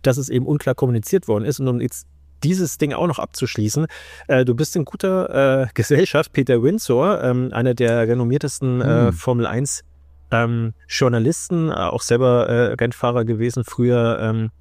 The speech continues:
Speaker 2: Ja, war
Speaker 1: der
Speaker 2: Kommunikationschef vor allem bei Williams, äh, in den
Speaker 1: Auch das,
Speaker 2: neunzigern.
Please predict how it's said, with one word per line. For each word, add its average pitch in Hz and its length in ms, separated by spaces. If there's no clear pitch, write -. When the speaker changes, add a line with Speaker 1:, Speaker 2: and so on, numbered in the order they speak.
Speaker 2:
Ja, 131 240
war 123 100
Speaker 1:
der 123 100
Speaker 2:
Kommunikationschef 135 840
vor 95 140
allem 98 80
bei 95 160
Williams, 107 480
äh, 98 60
in 95 100
den 95 100
Speaker 1:
Auch 107 140
das, 113 60
Speaker 2:
neunzigern. 165 240